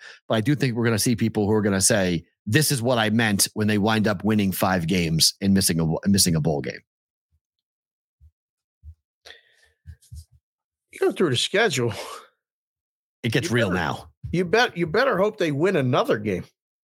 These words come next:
Speaker 2: to get over the season wins.
Speaker 1: Uh, I feel okay with them winning one more.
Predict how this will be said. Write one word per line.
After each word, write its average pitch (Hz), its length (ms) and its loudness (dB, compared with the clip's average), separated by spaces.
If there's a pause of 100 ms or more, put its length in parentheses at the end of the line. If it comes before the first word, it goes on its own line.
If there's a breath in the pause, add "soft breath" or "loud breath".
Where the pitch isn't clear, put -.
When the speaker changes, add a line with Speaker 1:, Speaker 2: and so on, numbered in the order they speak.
(260)
Speaker 2:
to 123 80 -2
get 147 220 -2
over 139 260 0
the 120 80 -2
season 120 420 0
wins. 165 320 -2 (960)
Speaker 1:
Uh, 180 480 0
I 202 60 4
feel 190 360 0
okay 123 320 0
with 110 140 0
them 104 180 2
winning 98 380 0
one 95 400 2
more. 78 500 -2